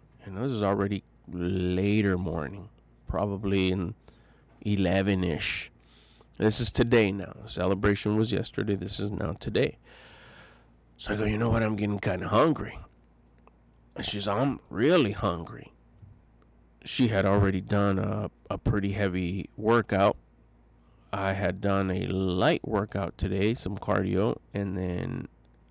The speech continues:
also had done some stuff around the, around the yard. And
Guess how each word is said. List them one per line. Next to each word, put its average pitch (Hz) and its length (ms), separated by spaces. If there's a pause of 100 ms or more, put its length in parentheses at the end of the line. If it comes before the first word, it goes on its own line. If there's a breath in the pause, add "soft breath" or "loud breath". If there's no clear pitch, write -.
(400)
also 104 360
had 95 240
done 98 160
some 92 200
stuff 95 380
around 90 480
the, 87 260
around 95 280
the 90 80
yard. 110 400 (2500 loud breath)
And 107 600